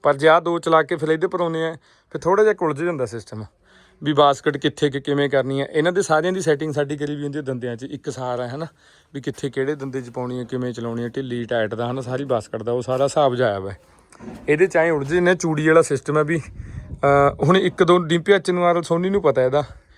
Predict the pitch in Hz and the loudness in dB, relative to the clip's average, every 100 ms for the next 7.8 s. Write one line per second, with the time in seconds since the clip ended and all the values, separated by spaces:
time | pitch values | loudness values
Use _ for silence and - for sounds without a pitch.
0 | _ - 165 151 139 139 139 143 139 170 | _ -6 -6 -4 0 2 2 2 2 2
1 | 139 143 139 143 139 135 139 139 - 131 | 2 0 0 0 0 -2 -2 -4 -6 -4
2 | 139 139 135 139 - 160 160 147 151 147 | -2 -2 -2 -4 -2 -2 -2 -6 -6 -4
3 | 143 143 147 151 151 139 120 147 123 98 | -6 -2 -2 -2 -4 -6 -4 -4 -4 -6
4 | 92 90 95 95 - - - - _ - | -10 -14 -14 -14 -16 -20 -20 -20 _ -12
5 | 127 117 - 143 151 165 175 156 131 160 | -10 -2 4 4 4 -2 -2 -4 -4 -4
6 | 151 160 - 120 - 165 - - - 139 | -2 -2 -4 -6 -6 -6 -8 -10 -6 -4
7 | 131 131 117 110 107 101 110 - | -4 -6 -8 -10 -12 -14 -18 -18